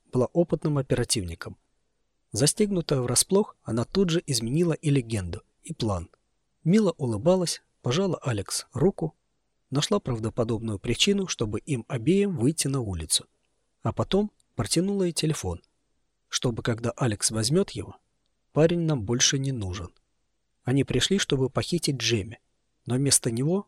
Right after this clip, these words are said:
были готовы похитить её. Почему? Ради выкупа? Денег у неё кот наплакал, так что эта версия отпадает.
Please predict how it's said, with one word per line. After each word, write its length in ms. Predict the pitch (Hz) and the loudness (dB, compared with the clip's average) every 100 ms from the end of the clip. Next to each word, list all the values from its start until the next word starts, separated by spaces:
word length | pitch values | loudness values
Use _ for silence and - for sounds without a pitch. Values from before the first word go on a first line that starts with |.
| _ | _
были 220 | 113 123 107 | -2 0 0
готовы 420 | 110 - 180 175 | -2 0 0 0
похитить 560 | 131 - 135 - 127 | -4 -4 -4 -4 -4
её. 300 | 123 107 82 - _ _ _ | -6 -4 -6 -12 _ _ _
Почему? 440 | - - 131 107 - _ _ _ - | 0 2 2 -2 -10 _ _ _ -4
Ради 260 | 113 104 | -2 -2
выкупа? 460 | 101 160 160 - 127 _ _ _ _ _ | -2 -2 -2 -6 -12 _ _ _ _ _
Денег 400 | 104 143 190 170 | 2 2 2 0
у 20 | 143 | 0
неё 220 | 127 113 | 0 0
кот 240 | 175 - | -2 -2
наплакал, 520 | 113 - 98 - 131 _ _ _ _ - | -6 -4 -6 -6 -16 _ _ _ _ -4
так 160 | 123 | -2
что 140 | - 113 | -2 -4
эта 160 | 110 | -2
версия 320 | 117 160 - | 0 2 2
отпадает. 600 | 127 - 120 92 92 - | -2 -4 -4 -6 -8 -16